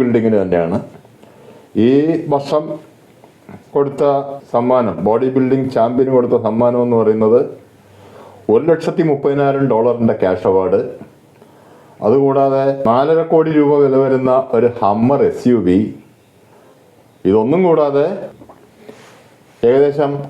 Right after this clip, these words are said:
അൻപതിനായിരം ഡോളർ വില വരുന്ന അഡിമാസ് പി കെ എന്ന ഒരു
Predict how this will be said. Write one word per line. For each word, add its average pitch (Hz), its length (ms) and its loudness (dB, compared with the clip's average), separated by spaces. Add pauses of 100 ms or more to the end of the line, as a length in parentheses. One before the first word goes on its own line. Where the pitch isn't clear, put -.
(120)
അൻപതിനായിരം 160 800 0
ഡോളർ 131 320 2
വില 110 220 2
വരുന്ന 104 260 2 (380)
അഡിമാസ് 156 520 0
പി 127 100 2 (120)
കെ 127 100 2 (280)
എന്ന 117 160 2 (440)
ഒരു 98 180 2